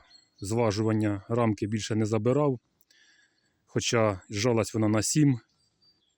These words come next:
на сильних морозах. Зараз клуб розпався, тому час зняти завершальне відео, підвести якісь підсумки, зробити якісь висновки.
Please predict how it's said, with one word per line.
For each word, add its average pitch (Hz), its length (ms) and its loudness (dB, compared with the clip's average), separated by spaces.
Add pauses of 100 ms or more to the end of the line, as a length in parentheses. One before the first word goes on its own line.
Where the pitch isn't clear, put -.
(260)
на 113 180 0
сильних 117 600 0 (100)
морозах. 113 720 0
Зараз 117 360 -2
клуб 113 260 0 (440)
розпався, 123 720 -2 (1160)
тому 120 240 2
час - 540 -2 (460)
зняти 110 440 -2 (800)
завершальне 117 580 0
відео, 131 320 2
підвести 113 540 -2
якісь 110 280 -2
підсумки, 120 680 -2 (1900)
зробити 139 360 2
якісь 107 240 0
висновки. 98 600 -2